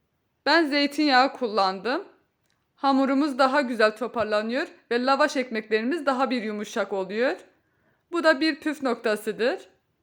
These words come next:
Tekrardan bu şekilde güzel bir yoğuralım. Ben hamuru hiç dinlenmeden lavaş ekmeklerimin yapımına geçtim arkadaşlar. Vaktiniz varsa on on beş dakika hamuru dinlendirebilirsiniz.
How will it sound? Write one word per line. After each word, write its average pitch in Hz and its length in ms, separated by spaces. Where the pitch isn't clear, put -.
Tekrardan 285 640
bu 330 80
şekilde 285 360
güzel 247 480
bir 277 100
yoğuralım. 240 720
Ben 339 160
hamuru 311 340
hiç 339 300
dinlenmeden 294 640
lavaş 277 260
ekmeklerimin 247 600
yapımına 247 460
geçtim 247 460
arkadaşlar. 214 840
Vaktiniz 302 500
varsa 294 420
on 285 80
on 262 180
beş 269 180
dakika 247 400
hamuru 240 420
dinlendirebilirsiniz. 240 1200